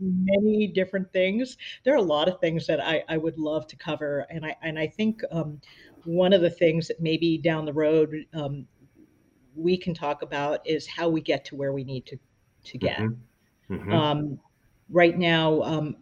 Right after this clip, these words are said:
Speaker 1: you know, people say it's a dire time. I, I don't see it that way at all, but I've, you know, I've been an avid, you know, student of studying,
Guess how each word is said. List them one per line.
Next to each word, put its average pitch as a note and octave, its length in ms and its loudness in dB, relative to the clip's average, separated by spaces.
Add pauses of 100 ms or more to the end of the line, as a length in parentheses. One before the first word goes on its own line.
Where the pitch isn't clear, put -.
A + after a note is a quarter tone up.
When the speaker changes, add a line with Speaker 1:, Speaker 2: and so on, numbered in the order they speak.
Speaker 1:
you E3+ 200 -2
know, E3+ 100 2
people F#3+ 280 -2
say E3 200 6
it's E3 100 2
a E3 60 2
dire D3+ 360 2
time. D3+ 440 -4
I, D3+ 220 -2
I D#3 80 -2
don't D3+ 180 -4
see D3+ 140 0
it D3 100 -2
that C#3 180 0
way C#3 120 2
at C#3 80 4
all, C#3 260 4
but C#3 300 0 (100)
I've, C3+ 380 -2 (440)
you D#3 100 -2
know, B2+ 320 -2 (100)
I've - 120 -20
been D3 120 -4
an C#3 120 -4
avid, C3+ 360 -4 (540)
you D#3 100 -4
know, A#2+ 300 -2 (160)
student D3 320 -2
of C3+ 80 -6
studying, C#3+ 480 0